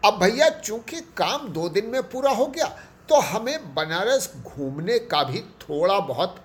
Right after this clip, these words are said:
अवसर मिल गया। तो साहब, मैं आज के कार्यक्रम में आपके साथ जो बातें शेयर करना चाहता हूँ, वो इस दौरान बनारस में हुए कुछ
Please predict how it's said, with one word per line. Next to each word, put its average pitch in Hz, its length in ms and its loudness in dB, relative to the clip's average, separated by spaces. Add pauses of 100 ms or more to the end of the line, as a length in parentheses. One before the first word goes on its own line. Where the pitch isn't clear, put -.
अवसर 131 360 -4
मिल 120 240 -16
गया। - 140 -14 (640)
तो 247 120 8
साहब, 262 260 4
मैं 214 440 -2
आज 254 140 0
के 262 220 -6
कार्यक्रम 156 640 -2
में 151 160 -4
आपके 175 600 -2
साथ 185 300 -4
जो 143 280 -6
बातें 143 380 -4
शेयर 170 400 2
करना 160 360 -4
चाहता 143 380 -4
हूँ, 233 340 -6 (320)
वो 262 200 6 (240)
इस 285 300 -6
दौरान 147 800 -4 (240)
बनारस 151 720 -4
में 170 140 -2
हुए 147 360 -2
कुछ - 480 -10